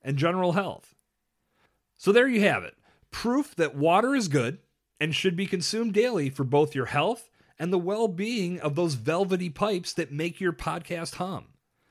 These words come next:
If you want to check out the full article from Alison Picard, which I highly recommend you do, you'll find a direct link to it in the show notes, as I mentioned before. And if you aren't thirsty after listening to this podcast, you may need to go back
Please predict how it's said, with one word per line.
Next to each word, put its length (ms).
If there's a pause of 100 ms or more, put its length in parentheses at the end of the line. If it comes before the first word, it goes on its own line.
(380)
If 140
you 80
want 200
to 60
check 120
out 100
the 80
full 220
article 360
from 160
Alison 340
Picard, 360
which 140
I 120
highly 400
recommend 500
you 80
do, 400 (400)
you'll 140
find 260
a 60
direct 520
link 340
to 160
it 60
in 160
the 80
show 280
notes, 260
as 80
I 80
mentioned 340
before. 480 (540)
And 80
if 140
you 120
aren't 220
thirsty 480
after 240
listening 400
to 100
this 340
podcast, 840 (380)
you 160
may 140
need 180
to 60
go 180
back 420